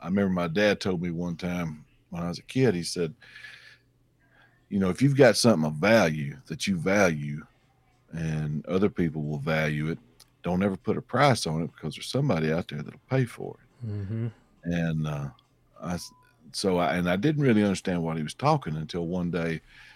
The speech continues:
Speaker 1: she was probably three, three or four years old. <clears throat> Excuse me. And, um, we were hunting with some folks.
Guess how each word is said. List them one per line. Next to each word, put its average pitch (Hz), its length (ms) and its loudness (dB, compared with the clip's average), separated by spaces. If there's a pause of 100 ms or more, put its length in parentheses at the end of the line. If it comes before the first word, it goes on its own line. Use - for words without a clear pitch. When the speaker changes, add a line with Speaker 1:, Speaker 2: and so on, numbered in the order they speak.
(560)
Speaker 1:
she 113 200 0
was 107 140 2
probably 90 440 -2
three, 90 420 -2 (220)
three 87 120 -4
or - 40 -6
four 85 240 -4
years 76 260 -4
old. 107 340 2 (880)
<clears throat> 175 480 2
Excuse 113 360 2
me. 85 240 -2
And, 90 360 2
um, 73 240 -6 (880)
we 104 140 6
were 98 80 6
hunting 90 300 2
with 87 100 -6
some - 140 -8
folks. - 540 -2